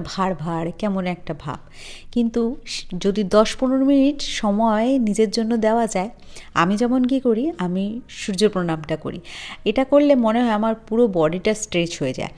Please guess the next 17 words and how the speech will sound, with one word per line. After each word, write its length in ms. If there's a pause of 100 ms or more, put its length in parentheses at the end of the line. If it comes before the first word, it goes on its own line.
(340)
তো 80
সেই 240
কারণে 520
এটা 280
করলে 440
আমি 340 (240)
বেশ 320
রিল্যাক্স 420
ফিল 200
করি। 260 (320)
তারপর 420
বেশ 260
কাজের 300
একটা 260 (200)
ফুল 300
এনার্জি 460
পাই। 200